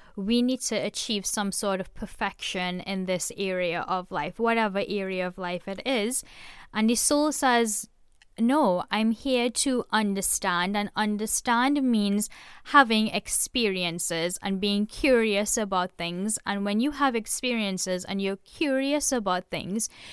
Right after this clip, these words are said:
you're able to understand yourself more, which is the whole purpose of the soul, which is self actualization or realization. And you do self-realization through making mistakes and having experiences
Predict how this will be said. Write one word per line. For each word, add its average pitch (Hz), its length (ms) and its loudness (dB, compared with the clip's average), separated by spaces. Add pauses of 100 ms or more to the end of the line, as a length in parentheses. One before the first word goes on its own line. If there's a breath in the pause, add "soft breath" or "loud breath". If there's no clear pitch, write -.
(160 loud breath)
you're 233 220 6
able 240 300 4
to - 240 -2
understand 226 680 0
yourself 220 560 -2
more, 196 380 2
which 214 180 -4
is 202 120 -4
the 214 100 0
whole 262 320 0
purpose 190 540 -2
of 190 160 -6
the 196 100 -8
soul, 220 480 0
which 196 180 -6
is 185 120 -4
self 277 420 4 (320 soft breath)
actualization 190 1120 0
or 202 220 -2
realization. 214 1040 0 (400 loud breath)
And 208 160 -2
you 214 100 0
do 285 300 4
self-realization 196 1200 0
through 214 220 -4
making 277 440 2
mistakes 247 560 0
and 185 140 -4
having 214 400 -4
experiences 262 1500 -2